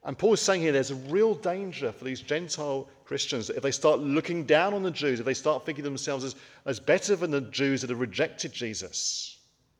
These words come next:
that arrogance may lead them to lose their faith. You see, if we begin to look down on those who do not believe, then we're beginning to see our own faith as our work,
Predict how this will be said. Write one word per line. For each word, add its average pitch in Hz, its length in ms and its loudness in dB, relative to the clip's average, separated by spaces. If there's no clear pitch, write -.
that 139 220 -2
arrogance 135 600 -4
may 120 160 -2
lead 123 280 -4
them 117 220 -4
to - 120 -10
lose 110 420 -4
their 104 120 -8
faith. - 560 -16
You 139 60 -10
see, 175 120 6
if 151 60 4
we 165 100 8
begin 165 280 2
to 165 80 -4
look 170 240 0
down 175 260 6
on 175 120 -2
those 139 200 2
who 135 80 -4
do 123 160 -2
not 120 320 0
believe, 110 600 -4
then 139 120 2
we're 143 80 4
beginning 147 300 0
to 170 60 -4
see 147 220 0
our 131 240 2
own 180 120 0
faith 107 360 -2
as - 120 -10
our 139 120 2
work, 151 460 -4